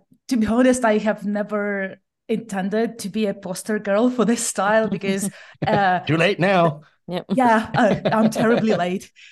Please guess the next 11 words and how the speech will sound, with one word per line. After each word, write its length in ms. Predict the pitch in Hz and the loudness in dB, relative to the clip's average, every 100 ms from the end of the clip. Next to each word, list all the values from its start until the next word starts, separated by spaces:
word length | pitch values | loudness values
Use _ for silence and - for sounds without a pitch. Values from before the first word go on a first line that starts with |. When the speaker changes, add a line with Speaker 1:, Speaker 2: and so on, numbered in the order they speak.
| - 196 | -18 -8
Speaker 1:
Uh, 420 | 185 180 185 - | -4 -2 -2 -6
but 500 | 220 208 214 190 - | -4 0 0 0 -6
the 100 | 214 | -8
thing 260 | 214 254 254 | -6 -2 -2
is, 320 | 190 190 - - | -2 -4 -8 -4
I 560 | 220 214 214 214 196 - | -2 0 -2 -4 -8 -10
myself 720 | 190 190 240 196 202 196 - _ _ | -12 -6 -2 0 -2 -6 -18 _ _
don't 340 | 190 196 196 - | -8 -6 -6 -10
drink 480 | - 202 185 180 | -10 -6 -6 -8
sweet 380 | - - 165 160 | -10 -8 -8 -10
beers. 480 | 175 175 - 127 | -12 -10 -10 -12